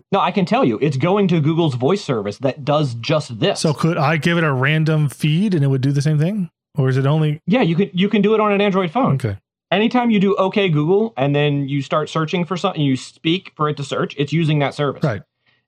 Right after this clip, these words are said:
Speaker 1: Anytime you use the voice to keyboard, voice to text on your Android phone for the keyboard,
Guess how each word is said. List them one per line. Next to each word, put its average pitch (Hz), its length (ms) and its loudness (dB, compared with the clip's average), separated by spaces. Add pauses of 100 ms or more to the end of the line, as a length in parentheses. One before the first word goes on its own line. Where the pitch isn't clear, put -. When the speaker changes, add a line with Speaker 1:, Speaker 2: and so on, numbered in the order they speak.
Speaker 1:
Anytime 190 500 0
you 160 100 2
use 165 300 0
the 147 80 0
voice 147 280 0
to 151 100 -16
keyboard, 165 500 -2 (340)
voice 143 180 0
to 151 80 -8
text 165 340 -2
on 139 200 0
your 135 320 2
Android 143 360 -2
phone 156 540 0
for 147 100 -4
the 131 60 -2
keyboard, 185 540 0